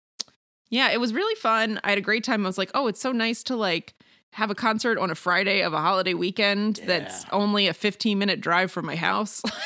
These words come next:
Speaker 1: Like, this is
Speaker 2: Yeah.
Speaker 1: great. That doesn't happen very often.
Speaker 2: You have a couple of drinks. What'd you do? What'd you have?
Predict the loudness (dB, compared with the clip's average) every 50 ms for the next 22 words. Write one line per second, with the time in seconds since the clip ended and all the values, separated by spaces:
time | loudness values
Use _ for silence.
0 | -4 -4 -6 -6 -10 -14 -16 -16 -16 -8 -2 0 2 2 4 2 2 0 0 0
1 | 0 2 2 2 0 0 2 2 2 4 2 2 2 2 2 4 2 2 2 0
2 | -4 -2 -2 0 0 0 -2 -2 -4 -4 -4 -6 -6 -4 -4 -2 -4 -2 0 0
3 | 0 0 0 -2 -2 0 2 4 4 4 4 4 2 0 0 0 0 0 -2 -4
4 | -6 -8 -10 -12 -12 -12 -10 -10 -10 -12 -12 -14 -16 -18 -20 -20